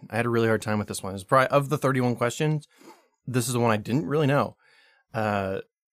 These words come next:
so I wasn't allowed to really watch anything spooky or scary growing up. Um, like, Jurassic Park was off limits. <laughs> Uh, when it first came out, it was like, what, ninety-three or something like that. Uh, so I had to really think back to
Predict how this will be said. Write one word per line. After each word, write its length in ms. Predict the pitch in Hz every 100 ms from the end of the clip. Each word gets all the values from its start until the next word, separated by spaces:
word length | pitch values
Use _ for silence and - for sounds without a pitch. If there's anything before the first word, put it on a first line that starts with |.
| -
so 180 | - 117
I 80 |
wasn't 220 | 127 135 127
allowed 180 | 117
to 160 | 113 95 _ _ -
really 160 | 123
watch 280 | 107 101 123
anything 460 | - 123 127 131 117
spooky 580 | - 202 175 175 165 156 - _ _
or 60 | -
scary 560 | - 160 156 151 147 - _ _ -
growing 280 | 139 139 143
up. 180 | 139 - _ _ _ _
Um, 540 | 113 113 107 101 101 101 _ _ _
like, 160 | 123 -
Jurassic 320 | 123 117 -
Park 220 | - -
was 120 | 127 123
off 160 | 117
limits. 440 | 127 127 127 - -
<laughs> 760 | - - - - _ - - -
Uh, 500 | 113 110 107 101 104 - _ _ _ _ _ _ -
when 160 | 117
it 80 | 123
first 180 | 127 -
came 140 | 120
out, 180 | 113 110
it 120 | - -
was 160 | - -
like, 80 | -
what, 180 | 92 -
ninety-three 460 | 95 92 - 98
or 40 | 92
something 200 | 92 92
like 100 | 98 _ - - _ _
that. 60 | 113
Uh, 300 | 110 104 104 -
so 260 | - - 135
I 40 |
had 200 | 151 180
to 80 | 143
really 240 | 131 151
think 200 | 143 139 117
back 300 | 120 120 -
to 520 | - 123 117 113